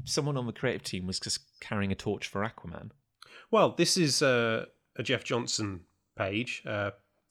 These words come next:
Speaker 2: whole issue penciled by Jeff Johnson and Derek Robertson. This is Jeff Johnson. Maybe this is just his order of favourites.
Speaker 1: Maybe so. Well, you know, we all have, it's like a, I don't know, it's like fantasy football.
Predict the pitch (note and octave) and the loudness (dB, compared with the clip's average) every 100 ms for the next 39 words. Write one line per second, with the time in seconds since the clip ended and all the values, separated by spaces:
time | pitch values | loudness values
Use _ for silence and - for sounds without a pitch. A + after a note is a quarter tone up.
0 | - A2+ G#2 G2 G#2+ A2+ G#2 G2 G2+ G2 | -2 0 2 0 -2 -4 -4 -4 -4 -2
1 | G2 - G#2+ G2+ F#2 G2 G2 F#2+ F#2+ G2+ | -2 -2 -6 -4 -2 -2 2 0 2 -2
2 | - - G2 G2+ F#2+ - - F#2+ - C3 | -2 -8 -8 -8 -10 -14 -4 -4 0 -2
3 | A#2 A2+ G#2 - - C3+ D#3 D#3 C#3+ B2 | 0 -4 -4 -8 2 8 10 10 8 4
4 | A#2 A#2 - - B2 A#2 A#2+ G#2+ G#2+ - | 2 2 0 -2 0 2 2 2 -2 0
5 | G#2+ G2 F#2 - - - _ - - - | -2 -2 -4 -2 -4 -4 _ -20 -20 -10
6 | - A#3 G#3+ - F2+ - D4+ B3 G#3 C#3+ | -2 0 0 0 -4 0 4 4 4 0
7 | E2+ A#2 D3+ C#3+ G2+ F#2+ - _ C#3+ F3+ | 0 0 2 4 2 0 -8 _ -2 2
8 | D#3+ B2+ A2+ A2 - _ - _ _ - | 4 6 6 2 -6 _ -20 _ _ 2
9 | D3 G#2+ - - D3+ D3+ - B2 G#2+ - | 4 2 2 2 2 0 0 -4 -2 -6
10 | - | -6